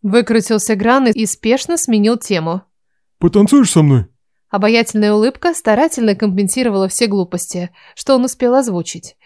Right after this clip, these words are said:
Speaker 1: В это время оркестр как раз вновь заиграл, и танцующие пары одна за другой выходили на свободное пространство перед сценой. Я опасалась, что Аниль сейчас разобидится и упустит такой шанс, но она всё же оказалась умнее.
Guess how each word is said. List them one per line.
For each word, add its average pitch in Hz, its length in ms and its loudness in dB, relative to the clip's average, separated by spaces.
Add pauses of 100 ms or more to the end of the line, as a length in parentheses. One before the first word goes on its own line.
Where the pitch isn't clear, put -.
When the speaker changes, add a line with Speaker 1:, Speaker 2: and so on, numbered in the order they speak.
(220)
Speaker 1:
В 220 100 -4
это 339 200 2
время 285 480 2
оркестр 269 640 0
как 208 300 -2
раз 302 320 0
вновь 220 320 0
заиграл, 220 520 2
и 214 200 -4
танцующие 240 600 0
пары 277 340 2
одна 214 300 2
за 214 120 -2
другой 196 380 0
выходили 226 520 0
на 208 140 0
свободное 202 580 0
пространство 208 680 -2
перед 226 340 -4
сценой. 160 560 -8 (480)
Я 226 160 2
опасалась, 285 520 2
что 226 200 -2
Аниль 240 260 0
сейчас 240 460 -2
разобидится 220 800 -2 (300)
и 254 80 -4
упустит 240 520 -2
такой 214 280 0
шанс, 208 460 -2
но 247 180 2
она 311 280 2
всё 285 240 0
же 285 120 2
оказалась 233 560 2
умнее. 180 500 -2